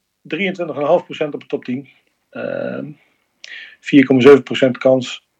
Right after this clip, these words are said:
dat er een ploegmaat wint. En die staat erboven. Dat is Dylan Teuns. Eh, dus ook, eh,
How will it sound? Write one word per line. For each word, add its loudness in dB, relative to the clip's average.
dat 4
er 0
een -4
ploegmaat -2
wint. -12
En -2
die 6
staat 4
erboven. 2
Dat -10
is -14
Dylan -2
Teuns. -6
Eh, 2
dus -2
ook, -2
eh, 2